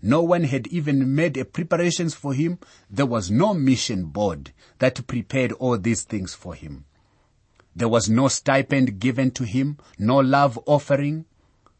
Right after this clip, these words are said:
no honorarium, no love offering taken for him the first time he was there. He was very careful about paying his own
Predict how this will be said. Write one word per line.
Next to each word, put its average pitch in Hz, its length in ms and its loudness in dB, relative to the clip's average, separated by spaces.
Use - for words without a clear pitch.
no 139 340 4
honorarium, 143 920 4
no 135 220 4
love 147 340 6
offering 147 460 0
taken 156 460 0
for - 240 -4
him 139 260 0
the 127 80 -2
first - 500 -2
time 143 280 2
he 127 160 2
was 131 240 -2
there. 131 320 -6
He 135 240 2
was 123 240 0
very 135 360 0
careful 131 520 -4
about 95 460 -8
paying 110 480 -4
his 110 380 0
own 98 320 -4